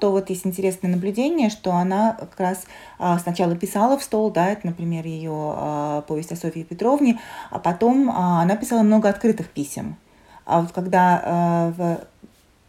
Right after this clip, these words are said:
Россию, в С С С Р пришла перестройка, а, да, у нас стали, м, например, Сахаров стал депутатом, стали происходить большие изменения, то она перестала активно выступать, ам, активно вот именно общественно выражать свою позицию,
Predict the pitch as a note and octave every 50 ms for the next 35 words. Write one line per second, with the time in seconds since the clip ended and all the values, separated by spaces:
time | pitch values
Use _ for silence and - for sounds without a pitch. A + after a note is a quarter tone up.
0 | _ _ _ _ _ - F3+ F#3 - - F#3+ F3 E3 D#3+ - F3 E3+ - - -
1 | E3 E3 - E3 E3+ - F3+ E3 E3+ - E3 E3+ E3+ - - A#3+ C#4+ F4 F#4 F#4
2 | - D4 C#4 C#4 C#4 - - - - - - - - E3 D#3 D#3 - G3+ A3+ A#3
3 | G3+ D#3+ E3 - - D3 D3+ D#3 D#3 D#3 D3+ D3+ D3+ D3 D3 D3 - - - -
4 | - A1+ A1+ - - - - - D3+ D3 - - D3+ D3 - D3 D3 - - C3
5 | - - C3+ - - - - A3 B3+ C#4 C#4 C4 C4 - A#3 G#3+ G#3 G3+ G3 G#3
6 | - - F3 E3 D#3+ D#3+ D#3+ D#3 E3 D#3+ D#3+ D#3+ E3 D#3+ - - G3 F#3 F3+ E3+
7 | F3 F3+ F#3 G#3 C4 D#4+ F4+ D#4+ D4 C#4+ C4 C4+ - - - - - - _ _
8 | _ - G#3 F#3+ F#3+ G3+ A#3+ C#4+ - D#4+ D#4 D4+ - - C#4 A#3 G#3+ G3+ F#3+ F#3
9 | F#3 F#3+ - - - F3 - - - G3 F3 F3 E3+ E3+ F3 E3+ - - F#3 -
10 | A3 A#3 D#4 A4 A#4+ - - _ _ _ _ _ - - - - - E3 E3 E3+
11 | E3+ E3+ E3 E3 E3+ E3+ E3+ E3 D#3+ - - - - - - - - - G#3 G3
12 | F#3 F3 E3 D#3+ E3 E3 - _ - - - F3 E3 D#3+ D#3 D3 - - - -
13 | - A3 F#3+ F#3 - - D#3 D#3+ D3+ D3 D#3+ E3+ E3+ D#3+ D#3+ - D#3+ D#3 D#3 -
14 | D#3 D#3+ D#3+ G#3+ C#4+ F4+ F4 - - G3 D3 A#2+ - -